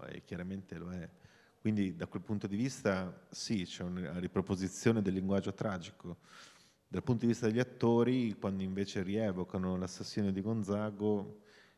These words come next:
invece la cosa per me fondamentale era la rima, e di far vedere come Shakespeare c-, potesse utilizzare la rima come, mm,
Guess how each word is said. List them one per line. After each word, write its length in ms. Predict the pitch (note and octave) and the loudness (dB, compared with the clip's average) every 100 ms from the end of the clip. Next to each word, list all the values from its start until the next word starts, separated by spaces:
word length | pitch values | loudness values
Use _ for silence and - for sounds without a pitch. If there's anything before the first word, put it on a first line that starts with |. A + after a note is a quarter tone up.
| _ | _
invece 400 | F2+ F#2 G2 G#2 | -2 0 0 0
la 80 | F#2 | -2
cosa 240 | G2+ F#2+ | -2 -2
per 160 | - F#2 | -2 -2
me 100 | F#2+ | -2
fondamentale 640 | - F#2 F#2 F2+ G2+ F#2+ | -4 -6 -6 -4 -2 0
era 220 | F#2 F#2 | 0 0
la 180 | F#2 F#2 | 0 0
rima, 460 | G#2 G#2 F#2+ G2+ B2 - _ _ _ _ _ - - - - _ _ | 0 0 0 0 -2 -10 _ _ _ _ _ -20 -20 -20 -20 _ _
e 120 | - | -8
di 100 | F2+ | -6
far 280 | F#2 G2 G2 | -2 -2 -2
vedere 720 | F2+ F#2 F#2 G2 G#2 G#2 G#2 | 0 0 2 4 4 4 0
come 840 | - G2+ F#2 F#2 F#2 F#2 F2 E2+ - - _ _ _ _ _ _ _ _ _ | -4 -2 0 2 2 0 -2 -4 -8 -16 _ _ _ _ _ _ _ _ _
Shakespeare 720 | - - A2 G#2+ - - G#2 F2 | -12 0 0 0 -8 2 2 2
c-, 160 | - - - _ | -8 -20 -20 _
potesse 640 | G2 - A2+ - - G#2+ | -2 2 -2 -2 -2 0
utilizzare 920 | G2 - G2 F2+ F#2 G2+ G#2 G#2 G#2 | 0 -2 -4 -4 -2 0 0 -2 0
la 120 | F#2+ | 0
rima 720 | F#2 G2 G#2 G2+ G2 G2 G2+ - - - - - _ _ - | 0 2 2 4 4 4 0 -10 -20 -20 -20 -20 _ _ -4
come, 580 | - G2 F#2+ F#2 F2+ | 0 2 2 2 2
mm, 220 | F2+ F2+ | 0 -2